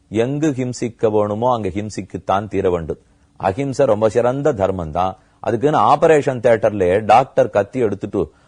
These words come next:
அஹிம்சா பரமோ தர்மஹான்னுட்டு கத்தியை கீழே வச்சுட்டு போயிட்டா, அப்ப அடிபட்டவன் கதி என்ன ஆகும்? இப்போ ஒருத்தனுக்கு கையில ரணம், கால்ல ரணம், மண்டை பொளந்து போயிருக்கு, உடனே ஆபரேஷன் பண்ணி ஆகணும்.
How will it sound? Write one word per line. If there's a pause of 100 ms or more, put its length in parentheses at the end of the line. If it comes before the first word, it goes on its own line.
(140)
அஹிம்சா
பரமோ
தர்மஹான்னுட்டு
கத்தியை
கீழே
வச்சுட்டு
போயிட்டா, (640)
அப்ப
அடிபட்டவன்
கதி
என்ன
ஆகும்?
இப்போ (440)
ஒருத்தனுக்கு
கையில
ரணம்,
கால்ல
ரணம், (360)
மண்டை
பொளந்து
போயிருக்கு,
உடனே
ஆபரேஷன்
பண்ணி
ஆகணும்.